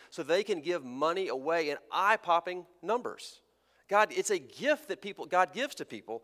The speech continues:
to give even more generously than others. Everybody gives differently, but some people God particularly gifts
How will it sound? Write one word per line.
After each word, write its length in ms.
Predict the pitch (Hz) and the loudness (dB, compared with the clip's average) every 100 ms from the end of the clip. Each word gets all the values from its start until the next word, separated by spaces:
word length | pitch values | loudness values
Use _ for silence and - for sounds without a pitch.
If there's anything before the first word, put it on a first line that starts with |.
| - - | -14 -14
to 140 | - 123 | -14 -10
give 500 | 120 180 180 170 - - - | 0 2 4 2 -2 -20 -10
even 340 | 156 170 170 | -6 -4 -4
more 240 | 143 156 170 | -2 -2 -4
generously 680 | 120 135 135 127 127 123 107 | -4 -4 -4 -4 -4 -6 -6
than 240 | 101 135 - | -4 -4 2
others. 520 | 165 156 85 - - _ _ _ | 2 2 -2 -12 -18 _ _ _
Everybody 420 | - 143 185 196 208 | -4 0 4 2 2
gives 280 | 180 196 | 0 0
differently, 560 | 143 214 220 151 92 113 | -2 -2 -2 -2 -6 -8
but 160 | 120 - | -8 -8
some 300 | - 208 247 | 0 0 0
people 300 | 170 160 147 | -6 -4 4
God 240 | 143 139 | 6 4
particularly 760 | - 131 - 269 262 220 180 | 0 -12 -10 -10 -8 -6 -6
gifts 680 | 127 - 220 135 - - - | -8 -4 2 2 0 -10 -14